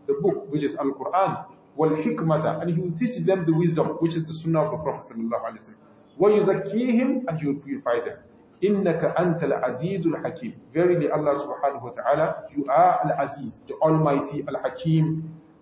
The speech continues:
the All-Wise. And the scholar said, this is showing that righteous people would want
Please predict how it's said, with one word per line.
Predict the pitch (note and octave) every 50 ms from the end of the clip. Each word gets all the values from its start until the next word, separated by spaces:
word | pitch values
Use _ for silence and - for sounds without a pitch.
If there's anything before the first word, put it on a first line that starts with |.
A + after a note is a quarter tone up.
| _ -
the | - -
All-Wise. | - - D3 C#3+ C#3 C#3+ C#3+ C#3+ C#3+ C#3+ C#3+ C#3+ C#3+ C#3+ - - - A#2 B2 C3+ C3+ B2+ A#2+ G#2+ F#2+ - - - - _ - _ _ _ _ _ _ _ _ _ - - _ - -
And | C3+ C#3
the | C#3
scholar | B2+ - - D#3+ D#3+ D#3+ D#3+
said, | D#3 - D3+ C#3+ D3 D#3 -
this | A3+ A3+ -
is | G3 D#3+ - - - - - - _ _
showing | - - F3 F3 F3+ F3 E3+ D#3
that | C3+ C3+ B2+ - - - - - - - _ _ _ _ _ _ - - - D3 B2+
righteous | C3 D3 F3+ G#3+ A#3 A3+ A#3 G#3+ - -
people | - F#3 E3 - - E3
would | E3+ E3 D3 D3 C#3+ C#3 C#3 C#3 C#3
want | D3+ E3 F3 F3 F3 F3 F3 E3+